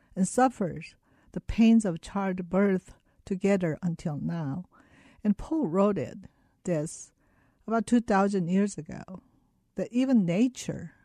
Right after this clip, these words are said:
the whole creation, is groans and suffers. And actually, little, literally, we see all over the world,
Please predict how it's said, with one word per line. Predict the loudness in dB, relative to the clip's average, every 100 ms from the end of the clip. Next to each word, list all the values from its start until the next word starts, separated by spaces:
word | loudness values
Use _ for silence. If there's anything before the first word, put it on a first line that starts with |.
| _ _
the | 0
whole | 4 2
creation, | 2 -6 -2 -2 -2 -2 -4 -4
is | -6
groans | 0 2 4 4 4
and | 0
suffers. | -4 -6 -6 -8 -12 -14 -18 _ _ _ _ _ _ _ _ _ _ _ 0
And | 2 2 -2 _ _ -8
actually, | -6 -4 -2 0 2
little, | 4 2 2 0
literally, | 2 2 4 2 0 -4 -6 -8 _ _ -4
we | 0 0
see | -2 -4 -2 -2 -4 -4
all | -2 0 -2 -6
over | -8
the | -4 -2
world, | -2 -2 -2 -2 -4 -10